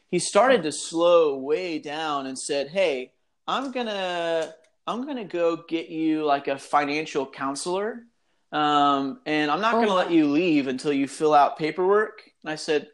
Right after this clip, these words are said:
Speaker 1: "Okay." And then he said, "And I'm gonna take, uh,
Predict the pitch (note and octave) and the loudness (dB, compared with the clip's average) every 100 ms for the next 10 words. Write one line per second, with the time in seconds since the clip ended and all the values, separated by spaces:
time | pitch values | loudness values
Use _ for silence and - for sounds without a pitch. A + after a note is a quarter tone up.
0 | - F3 - - D3 E3+ G#3+ A3 - _ | -8 -8 -8 -4 0 2 2 -4 -12 _
1 | _ D#3+ F3+ F3+ - F3 E3+ E3+ E3+ F3 | _ -6 -4 -4 2 4 4 2 -4 -4
2 | D#3+ G3+ G#3 - G3+ G3 - - _ - | -2 -2 -2 -4 -2 -2 -4 -10 _ -2
3 | D3+ D3+ D3+ D3+ D3+ D3 D3 | 0 2 2 0 0 0 -2